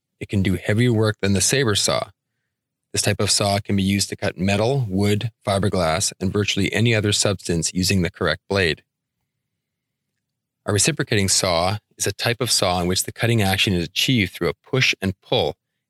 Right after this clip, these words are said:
hence reciprocating motion of the blade. This type of saw, also known simply as a recip saw or sawzall, a trademark of the Milwaukee Electric Tool Company,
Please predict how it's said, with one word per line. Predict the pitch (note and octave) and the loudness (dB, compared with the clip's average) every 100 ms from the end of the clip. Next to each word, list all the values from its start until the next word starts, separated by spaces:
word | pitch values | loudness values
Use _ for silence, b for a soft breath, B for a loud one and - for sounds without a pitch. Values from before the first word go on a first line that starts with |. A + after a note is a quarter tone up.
| _ | _
hence | F#2 D#2+ | -2 0
reciprocating | - - B2 G2+ - F2 E2+ | 0 0 0 -2 -2 0 2
motion | A2 C3 - D2+ - | 2 2 0 -2 -8
of | - | -12
the | D2+ | -8
blade. | - A#2+ C#2+ - _ _ _ _ _ _ _ _ _ _ _ | -2 0 -2 -6 _ _ _ _ _ _ _ _ _ _ _
This | A#2+ | -6
type | - G#2 | -2 -2
of | F#2 | 0
saw, | - F#2+ F#2+ B2 - _ _ _ | 2 2 2 0 -6 _ _ _
also | - G2+ G#2 | -2 0 2
known | F#2+ F#2 | 2 2
simply | - G#2 G2 D#2 | 2 2 2 0
as | E2+ E2+ | 2 0
a | |
recip | E2+ A2 C3+ F#2+ - | 2 2 2 0 0
saw | - E2 E2+ - | 0 2 0 0
or | E2 | -2
sawzall, | - - A#2 G#2 F2 D2 F#2+ - _ _ _ | 0 0 2 2 2 2 0 -4 _ _ _
a | - | -4
trademark | - G2 F#2 E2 - | 0 2 2 0 -2
of | E2 | -4
the | E2+ | 0
Milwaukee | E2+ D#2+ E2+ F2+ E2 | 0 2 0 -2 -2
Electric | F2 F#2 - - | -2 -2 -4 -6
Tool | - B2+ | -2 -2
Company, | - D2 C#2+ D2 | -2 -6 -2 -4